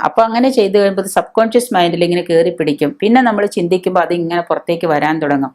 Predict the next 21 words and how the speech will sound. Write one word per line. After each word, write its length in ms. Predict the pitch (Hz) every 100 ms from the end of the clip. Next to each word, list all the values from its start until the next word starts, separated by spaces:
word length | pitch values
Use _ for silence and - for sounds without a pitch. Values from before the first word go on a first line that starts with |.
| _ - - -
അപ്പൊ 220 | 180 220
ഏറ്റവും 640 | 214 196 214 - 269 277 285
ശക്തിയായിട്ട് 760 | 269 - - 214 202 202 202 233
സ്വാധീനിക്കാൻ 800 | 208 170 185 208 202 208 202
പറ്റിയ 280 | 175 165 175
ഒരു 60 | 170
നിമിഷങ്ങളാണ് 720 | 160 165 - 202 185 151 156
ഉറക്കത്തിലേക്ക് 800 | 151 151 190 180 190 196 214 214
പോകുന്ന 360 | 214 170 156 156
ആ 80 | 151
നിമിഷങ്ങള്, 560 | 143 139 147 143 131 - - - -
ആ 40 |
ഉറങ്ങാൻ 520 | 214 190 196 214 247 240
തുടങ്ങുന്ന 460 | 180 180 208 214
നിമിഷങ്ങള്. 580 | 196 160 147 147 143 139 139 - - 170
ഉറങ്ങാൻ 380 | 180 196 220 214
കിടന്നു 300 | 185 190 220
കഴിഞ്ഞിട്ട് 420 | 214 202 208 208
ഉറക്കം 340 | 202 185 208 202
വരുന്നില്ല 420 | 180 185 208 226
എന്ന് 260 | 226 214